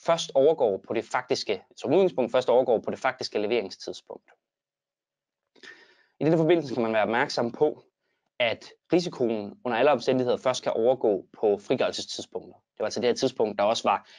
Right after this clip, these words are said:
en omstændighed, der skulle være til stede for, at man kunne, øh, øh, øh, statuere købers fordringshavermorer.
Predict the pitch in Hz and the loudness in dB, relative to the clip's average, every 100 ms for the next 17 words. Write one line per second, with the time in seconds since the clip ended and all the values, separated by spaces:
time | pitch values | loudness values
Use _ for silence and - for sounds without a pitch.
0 | - 120 110 165 131 120 101 - 104 101 | -4 -4 0 0 2 0 0 -2 -4 -4
1 | - - 117 135 135 - 107 - _ _ | -6 0 2 2 2 0 0 -2 _ _
2 | _ 110 104 104 113 101 - 95 95 - | _ -4 -4 -2 -4 -4 -6 -6 -6 -6
3 | 95 87 - _ 104 90 - 120 - 139 | -8 -8 -14 _ -14 -10 -2 -2 0 2
4 | 147 95 - 120 110 - 101 104 98 92 | 2 0 0 -2 -2 -6 -6 -6 -10 -14
5 | 92 92 | -14 -18